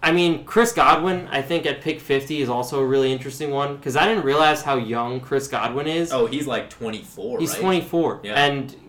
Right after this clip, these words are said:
Speaker 1: going at pick fifty, I mean, that's slice it or double what he was last year. He was going right before pick twenty-five, and now he's twenty-five picks later. Maybe that makes sense if he goes back to Tampa Bay,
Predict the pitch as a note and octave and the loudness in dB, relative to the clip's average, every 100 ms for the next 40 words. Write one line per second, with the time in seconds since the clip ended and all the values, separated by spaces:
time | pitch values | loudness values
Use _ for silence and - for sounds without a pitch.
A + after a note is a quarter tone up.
0 | D3 E3 F#3+ F3 D3 E3 D#3+ F3+ F#3 E3 | -2 2 2 2 0 -4 -2 -2 0 0
1 | C#3+ C#3+ C#3+ D#3 D#3 - - - - - | -2 -2 0 0 -2 -8 -14 -20 -16 -8
2 | - G3 G3+ F#3 - F3 C3 D#3 A3 F#3+ | 2 2 2 -2 0 -2 2 4 6 4
3 | B2+ C3+ D#3+ D#3+ E3+ D3+ C3+ D#3+ F#3+ D#3+ | 0 0 0 2 2 0 0 0 0 0
4 | D#3 D3+ G3 F#3+ - E3 F#3 D3 E3+ F3 | -2 0 0 2 2 0 0 -6 -2 -2
5 | - E3 - - D#3+ D3+ B2 A#2+ C#3 D3+ | -2 -6 -6 -6 -6 -2 0 0 0 -4
6 | - - - C3+ D#3+ C#3+ - D3+ D3+ D3+ | -14 -20 -4 2 2 0 -4 -4 -4 0
7 | C3+ C3+ C3+ D3+ D3+ - A#2+ B2+ E3+ F3 | 2 2 0 -2 -4 -2 0 2 2 -2
8 | - - - D3 F#3+ A#3 G#3+ F#3 F3+ E3+ | -12 -20 -8 2 4 4 2 2 0 -2
9 | - D3+ C#3+ C#3+ D#3 D3 C#3+ C#3 B2+ C#3 | 0 0 0 -2 -4 -2 0 2 2 2
10 | B2+ B2+ C#3+ C#3+ B2+ B2+ B2 B2 A#2+ A#2 | 0 -2 -6 -4 -4 -4 0 0 0 -4